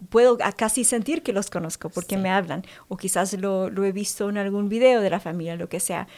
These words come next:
Speaker 1: pero es muy, muy, muy diferente cara a cara, conocer la persona, mirar la persona,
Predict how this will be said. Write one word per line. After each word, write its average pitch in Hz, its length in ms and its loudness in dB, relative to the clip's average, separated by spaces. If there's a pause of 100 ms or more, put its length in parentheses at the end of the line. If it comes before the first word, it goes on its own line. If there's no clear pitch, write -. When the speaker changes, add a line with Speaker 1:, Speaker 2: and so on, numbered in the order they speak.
(360)
Speaker 1:
pero 196 200 0
es 202 100 -6
muy, 240 380 4
muy, 214 160 0
muy 190 160 -4
diferente 175 680 -4 (460)
cara 214 280 4
a 220 60 -2
cara, 165 440 0
conocer 196 440 -2
la 202 120 -2
persona, 175 400 -6
mirar 175 360 -2
la 180 140 -2
persona, 175 540 -8